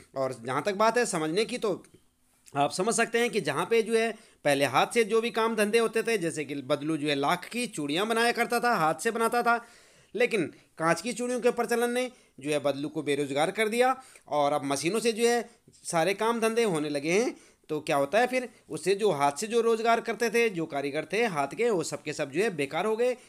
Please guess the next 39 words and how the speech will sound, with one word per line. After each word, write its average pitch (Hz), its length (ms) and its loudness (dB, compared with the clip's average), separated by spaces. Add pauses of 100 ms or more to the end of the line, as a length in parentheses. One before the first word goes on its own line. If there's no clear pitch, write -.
(100)
उनका 143 220 -2
रोजगार 143 440 -2
छिन 185 180 -2
गया। 247 280 0 (240)
इसीलिए 208 320 -2
यहाँ 143 120 0
पर 143 140 -6
कहा 135 200 -2
गया 196 140 2
है 233 80 0
कि 226 140 -2
मशीनी 143 380 -2
युग 143 180 -4
ने 220 180 2
कितने 147 320 -6
हाथ 165 220 0
काट 214 360 -2
दिए 143 220 0
हैं। 113 160 -6 (680)
तो 143 80 -4
उत्तर 151 220 -2
आप 151 160 2
लिख 147 120 0
सकते 214 220 0
हैं 233 60 0
बच्चों, 262 240 0
यहाँ 160 220 4
से 143 120 -4
ये 139 60 -2
तीसरा 143 280 -6
प्रश्न 185 280 -4
है 254 80 -2
और 202 140 0
उत्तर 143 200 -8
आप 139 160 -4
यहाँ 139 140 -2
से 220 200 0 (260)
देख 139 220 -4
के 254 200 -2